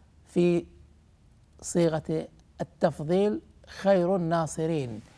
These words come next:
وكل ذلك يثبت لله عز وجل هذا الوصف العظيم، وهو أنه جل وعلا نصير ناصر سبحانه وبحمده. وجاء في السنة النبوية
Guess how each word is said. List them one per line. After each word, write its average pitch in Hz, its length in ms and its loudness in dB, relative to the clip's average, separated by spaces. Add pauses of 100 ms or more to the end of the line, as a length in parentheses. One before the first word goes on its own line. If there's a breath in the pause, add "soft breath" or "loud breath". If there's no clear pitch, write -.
(360 soft breath)
وكل 170 1000 4
ذلك 175 340 6
يثبت 175 420 0
لله 160 400 2
عز 151 260 -2
وجل 156 280 2
هذا 151 220 -2
الوصف 156 280 -2
العظيم، 156 440 2 (420 loud breath)
وهو 160 260 4
أنه 160 520 -2
جل 156 320 -2
وعلا 160 760 0 (500 soft breath)
نصير 160 480 2
ناصر 147 460 -2
سبحانه 139 480 -6
وبحمده. 113 540 -10 (580 soft breath)
وجاء 175 1120 6
في 190 60 2
السنة 196 480 4
النبوية 151 720 0